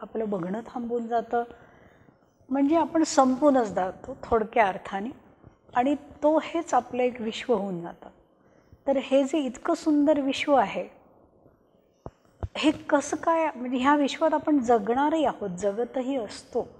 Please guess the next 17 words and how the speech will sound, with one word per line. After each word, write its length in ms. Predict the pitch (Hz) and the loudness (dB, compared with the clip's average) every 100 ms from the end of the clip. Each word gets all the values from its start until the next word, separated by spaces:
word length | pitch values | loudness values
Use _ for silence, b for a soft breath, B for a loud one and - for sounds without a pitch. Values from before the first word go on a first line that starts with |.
| - B B B B B _ _ _ - | -20 B B B B B _ _ _ 4
परंतु 400 | 277 311 302 320 339 | 6 6 4 0 0
ते 100 | 311 | 0
जगणं 480 | 220 240 240 285 | 2 0 0 0
एक, 360 | 285 285 277 285 - _ _ _ _ _ _ _ _ _ - | 0 -2 -2 -10 -10 _ _ _ _ _ _ _ _ _ -4
एका 240 | 262 - | -4 -2
सरोवरासारखं 1000 | 294 - 233 269 302 311 285 262 220 - | -2 0 0 0 0 -2 -2 -4 -4 -4
आहे, 80 | 196 196 | -4 -4
खोल 560 | - 247 254 269 277 262 | -8 -2 0 0 0 -2
आणि 200 | 233 254 | -4 -8
शांत. 800 | - - 214 214 208 196 190 190 190 _ b b b | -10 -8 -8 -8 -12 -14 -16 -16 -18 _ b b b
त्याच्यावर 300 | 262 247 302 | -10 -2 -2
काही 240 | 285 285 285 | 0 0 -2
तरंग 580 | - 240 226 294 320 311 | 0 2 4 4 2 2
उठत 440 | 247 - 226 - | 2 0 -8 -8
नाही. 140 | 180 - | -16 -2
आतमध्ये 520 | 226 262 - 311 330 | 2 2 2 0 2
ते 120 | 320 | 0